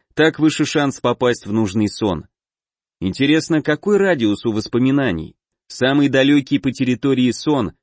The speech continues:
битва на мосту близ Золотого леса. Мы тогда разбили лагерь поодаль от перехода, думаю, километра два-три, не меньше. Но почему тогда последний сон я увидел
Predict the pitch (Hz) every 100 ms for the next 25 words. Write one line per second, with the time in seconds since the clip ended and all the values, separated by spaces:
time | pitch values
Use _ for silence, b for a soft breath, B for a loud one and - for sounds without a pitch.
0 | _ _ - 90 135 143 147 147 143 -
1 | 160 135 131 107 123 120 127 120 120 107
2 | - 78 - _ _ 90 110 123 110 110
3 | 110 107 87 104 104 113 120 101 - 117
4 | 117 139 113 95 90 104 107 - 101 85
5 | 76 _ _ _ - 87 170 196 175 -
6 | 147 143 151 147 139 110 127 127 123 120
7 | 117 107 92 76 - - _ _ _ _
8 | _ _ - 92 104 127 117 135 143 180
9 | 175 156 156 147 143 - 160 139 139 117
10 | 175 185 120 110 113 170 156 151